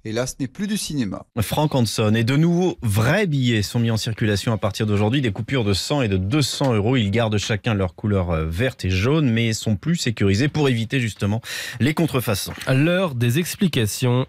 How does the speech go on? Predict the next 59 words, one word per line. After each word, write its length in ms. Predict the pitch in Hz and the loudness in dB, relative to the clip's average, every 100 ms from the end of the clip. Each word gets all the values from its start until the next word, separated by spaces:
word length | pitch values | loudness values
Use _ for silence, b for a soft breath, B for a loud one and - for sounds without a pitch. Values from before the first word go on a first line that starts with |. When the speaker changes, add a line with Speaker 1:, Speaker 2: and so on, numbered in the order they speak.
| - | 0
Speaker 3:
a 100 | 135 | 0
sonné 320 | - 131 135 | 2 2 2
chez 140 | 123 | 0
les 80 | 117 | 0
Républicains. 560 | 104 95 92 87 - - | 0 0 -2 -2 -2 0
Speaker 2:
Au 80 | 113 | 2
lendemain 280 | 120 131 | 4 4
des 100 | 127 | 2
Européennes 480 | 113 120 117 135 127 | 2 0 0 0 0
catastrophiques 600 | 131 143 135 - 127 127 | 0 0 0 0 -2 -2
pour 140 | - 110 | 0 0
le 120 | 107 | 2
parti 340 | 123 - 135 | -2 -2 -2
qui 80 | 127 | 0
a 60 | 110 | 0
fait 100 | 113 | 2
le 80 | 101 | 0
pire 260 | - 131 | 0 -2
score 320 | - - 139 | -2 0 0
de 120 | 104 101 | 2 0
son 200 | - 107 | 2 2
histoire, 320 | 101 - 139 | 0 0 2
le 120 | 113 | 2
bureau 240 | 104 131 | 2 0
politique 400 | 127 127 113 120 | 0 0 0 -2
s'est 160 | - 104 | 0 0
réuni. 340 | 95 117 127 | 2 4 4
Certains 400 | 160 151 - 147 | 2 0 0 2
demandent 260 | 135 123 117 | 4 4 2
la 120 | 110 | 0
tête 260 | 101 147 127 | 0 0 2
de 80 | 107 | 2
Laurent 340 | 113 131 139 | 2 2 0
Wauquiez, 380 | 113 120 - 165 | 0 -2 -2 0
mais 100 | 143 | 2
le 120 | 120 | 0
patron 360 | - 147 - 156 | 0 -2 -2 0
de 120 | 123 | 2
L 160 | 120 | 2
R 40 | 120 | 0
se 140 | - | -2
donne 240 | 117 113 101 | 0 2 2
du 160 | 107 | 0
temps. 220 | - 160 | 0 0
Il 100 | 175 | 2
a 60 | 110 | 2
annoncé 340 | 110 120 - | 2 0 -2
pour 160 | 147 120 | -4 0
la 80 | 113 | 0
rentrée 320 | 107 110 139 | 2 0 2
une 140 | 117 | 2
grande 440 | 107 101 127 175 120 | 4 2 2 2 0
réflexion 540 | 117 117 131 - 180 | 0 0 -4 -2 -2
des 340 | 147 101 98 113 | 2 2 2 0
états 360 | - - 160 | 0 -2 0
généraux 480 | 110 113 127 127 143 | 0 0 0 0 0
de 120 | 104 | 0
la 140 | 92 90 | 0 0
droite. 480 | 95 117 185 - | 0 0 0 -4